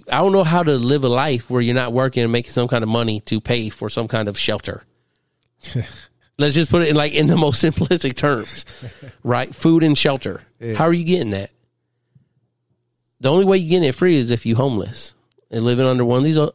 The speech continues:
Speaker 1: uh, underpasses, overpasses,
Speaker 2: Right.
Speaker 1: with a bunch of shit you just scavenging up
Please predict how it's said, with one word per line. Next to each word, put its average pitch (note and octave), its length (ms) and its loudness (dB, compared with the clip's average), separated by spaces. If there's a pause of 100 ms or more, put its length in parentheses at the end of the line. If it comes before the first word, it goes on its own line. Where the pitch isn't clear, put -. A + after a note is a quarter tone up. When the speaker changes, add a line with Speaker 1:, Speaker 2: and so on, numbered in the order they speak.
Speaker 1:
uh, B2+ 320 -6
underpasses, A2+ 680 0
overpasses, G#2 800 -4 (400)
Speaker 2:
Right. G2 220 -10 (240)
Speaker 1:
with A2+ 120 -4
a A2+ 40 0
bunch A#2+ 240 -2
of B2 60 -2
shit B2 360 -2
you A#2 80 -2
just A2 280 -4
scavenging A2 680 -2
up G#2+ 240 -2